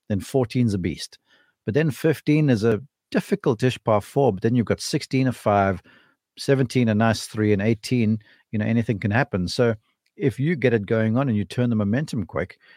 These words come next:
you can see huge fluctuations. And that's why I think, or, or I pray that long may this event stay at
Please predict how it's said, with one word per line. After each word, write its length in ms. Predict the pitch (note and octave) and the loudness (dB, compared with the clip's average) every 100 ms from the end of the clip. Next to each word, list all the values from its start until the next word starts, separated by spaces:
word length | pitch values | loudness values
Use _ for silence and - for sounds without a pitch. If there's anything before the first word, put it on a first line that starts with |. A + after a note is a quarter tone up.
| _ _ | _ _
you 120 | B2+ | -2
can 160 | C3+ C3 | 0 -2
see 260 | - G#3+ | -2 -2
huge 300 | A3 C#3+ A2 | 0 2 2
fluctuations. 920 | - G2+ F2+ - E2+ C2+ - C2+ - - _ - | 2 0 2 0 0 -2 -6 -8 -10 -14 _ 0
And 80 | |
that's 200 | A#2 C#3 | 0 2
why 160 | E3+ C#3+ | 0 0
I 40 | |
think, 320 | B2 - A#2+ - _ _ _ _ _ - | 0 -2 -4 -6 _ _ _ _ _ -10
or, 340 | A2 G#2+ A2 | -6 -2 -2
or 40 | |
I 20 | F#2+ | -2
pray 280 | - D#3+ D3+ | -2 0 0
that 140 | G#2 | 0
long 480 | G#2+ B2+ E3 C3 A2 | 0 0 0 0 2
may 160 | A2+ | 2
this 240 | A2+ A#2 - | 2 -2 -4
event 280 | F#2+ A#2+ - | -2 -2 -2
stay 360 | - B2 E3 | -2 -2 0
at 120 | G2+ | -2